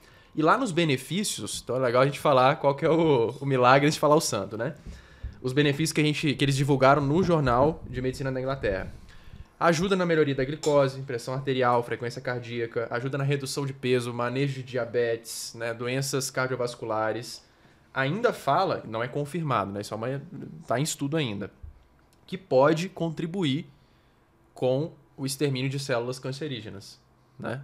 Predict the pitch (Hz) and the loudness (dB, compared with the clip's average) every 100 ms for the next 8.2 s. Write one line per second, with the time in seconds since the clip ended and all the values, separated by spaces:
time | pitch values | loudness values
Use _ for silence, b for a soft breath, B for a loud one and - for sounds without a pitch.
0 | 127 110 117 110 117 131 135 120 101 110 | -10 -6 -4 -4 -6 -6 -4 -6 -6 -10
1 | - 123 139 104 95 135 135 226 135 - | -8 -6 -4 -6 -10 -12 -2 -2 -2 -10
2 | b b b b 139 135 190 240 - 196 | b b b b -4 4 4 4 0 0
3 | 170 202 269 - 156 151 123 - 165 165 | 2 2 2 0 4 6 4 0 -6 -4
4 | 131 139 147 170 139 180 240 156 - 165 | 0 -2 0 -6 -4 -2 -2 -4 -2 2
5 | 170 - 95 - b b b b b _ | 2 0 -4 -10 b b b b b _
6 | - 415 330 381 262 208 180 - 143 185 | 0 2 2 0 2 2 0 2 2 2
7 | 277 - _ - 156 151 151 147 123 127 | -2 -16 _ 0 4 6 4 4 2 4
8 | 160 180 | 2 0